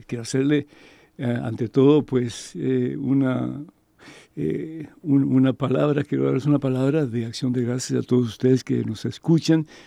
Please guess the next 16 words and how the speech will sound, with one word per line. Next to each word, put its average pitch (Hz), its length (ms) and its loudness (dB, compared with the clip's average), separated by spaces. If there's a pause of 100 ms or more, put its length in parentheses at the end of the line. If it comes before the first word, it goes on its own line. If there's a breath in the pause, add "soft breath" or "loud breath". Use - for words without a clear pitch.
(160 loud breath)
constantemente, 123 880 -2
que 113 80 -8
están 120 320 -6
siempre, 131 540 0 (340 soft breath)
pues, 117 240 -8
al 123 160 -6
tanto 151 460 2
de 131 80 -2
los 120 160 -8
programas 139 360 -6
que 147 100 -8
hacemos, 214 380 -6
y 202 60 -4
recordarles 165 640 -2
que 151 160 -2
estamos 170 440 -2